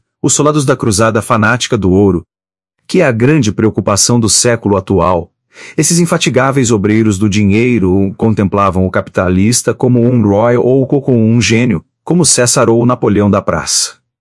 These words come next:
O comendador representava a seus olhos o símbolo ou mito da riqueza, como o Eco Willis o era da força.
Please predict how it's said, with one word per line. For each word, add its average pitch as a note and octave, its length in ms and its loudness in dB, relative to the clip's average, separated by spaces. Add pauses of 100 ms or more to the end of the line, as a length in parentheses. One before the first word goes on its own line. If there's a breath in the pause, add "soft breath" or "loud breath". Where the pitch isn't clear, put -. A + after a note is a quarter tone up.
(560)
O D3+ 100 0
comendador C#3+ 560 2
representava B2+ 800 0
a - 20 -2
seus G2+ 240 0
olhos F#2+ 320 -2
o F#2+ 60 0
símbolo A2+ 540 0
ou G2 80 2
mito A2+ 220 0
da G#2 100 0
riqueza, A2+ 600 0
como D3 240 0
o D3 80 2
Eco D#3 200 0
Willis B2 480 2
o A#2 120 2
era G#2+ 220 0
da G#2 100 0
força. F#2 560 -2